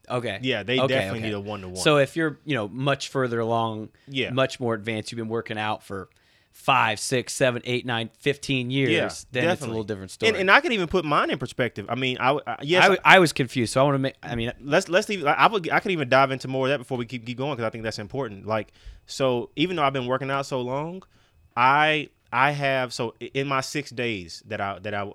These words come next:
Speaker 2: I like to train, right? I, I now have gotten to a place in my training and in my, in my, like, working out or lifting that I will push maybe three out of the six days.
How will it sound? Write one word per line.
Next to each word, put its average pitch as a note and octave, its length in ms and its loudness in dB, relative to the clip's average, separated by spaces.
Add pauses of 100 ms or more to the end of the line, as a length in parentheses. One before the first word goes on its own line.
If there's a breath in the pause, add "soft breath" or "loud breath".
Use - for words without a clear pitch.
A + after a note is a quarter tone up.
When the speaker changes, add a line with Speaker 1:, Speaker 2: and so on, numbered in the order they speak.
Speaker 2:
I G2+ 80 -10
like G2 200 -10
to - 100 -20
train, F#2 400 -14
right? G#2+ 320 -8 (680 soft breath)
I, C#3 340 0
I C3 260 0
now C3+ 340 -2
have A#2 580 -6 (640)
gotten C3 320 2
to B2 160 -6
a G#2+ 60 -6
place A#2 540 -8
in G#2+ 180 -12
my G2+ 140 -10
training G2+ 520 -12
and G2 140 -14
in G2+ 80 -12
my, G2+ 280 -10
in G#2 120 -12
my, G2+ 260 -12
like, F#2+ 360 -12 (360)
working G#2 460 -10
out F2+ 340 -6
or E2+ 80 -20
lifting F2+ 460 -12 (480 soft breath)
that G#2+ 420 -8 (200)
I B2 140 0
will C3 240 -4
push - 760 -6
maybe B2+ 380 -8
three C3 600 -10 (140)
out C#3 160 -6
of D3 40 -12
the D3+ 80 -12
six E3 260 -12
days. F3+ 460 -10